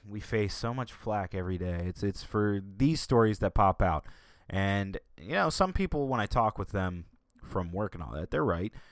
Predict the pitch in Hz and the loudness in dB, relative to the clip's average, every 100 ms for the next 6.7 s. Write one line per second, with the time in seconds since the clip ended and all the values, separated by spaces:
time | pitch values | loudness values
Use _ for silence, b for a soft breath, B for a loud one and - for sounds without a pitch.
0 | b b - 117 139 - 135 113 107 107 | b b -4 0 0 2 6 6 6 2
1 | 110 - - - 127 135 - 95 90 - | -2 -4 -8 0 2 2 2 0 0 -4
2 | _ 101 92 92 92 90 90 - 107 135 | _ 0 2 2 0 -4 -8 -6 -2 2
3 | 190 113 92 87 87 110 104 113 117 - | 2 2 0 -2 -2 0 6 8 8 4
4 | 58 64 69 - 147 143 131 156 139 123 | -12 -12 -2 2 2 2 2 0 2 0
5 | 110 107 - 107 110 104 - - - 123 | 0 -2 2 4 2 -2 -12 -10 -2 -2
6 | 113 - 135 117 107 95 - | -2 2 6 6 4 0 -6